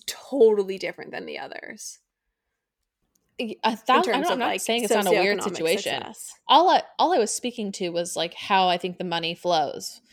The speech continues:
Speaker 2: and how the, like, the dynamics work when you do become, like, the sibling of someone super famous.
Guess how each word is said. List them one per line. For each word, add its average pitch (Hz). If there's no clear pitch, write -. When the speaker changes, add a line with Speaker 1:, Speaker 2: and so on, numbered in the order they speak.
Speaker 2:
and 190
how 180
the, 185
like, 180
the 185
dynamics 170
work 113
when 180
you 170
do 170
become, 165
like, 165
the 202
sibling 175
of 165
someone 165
super -
famous. -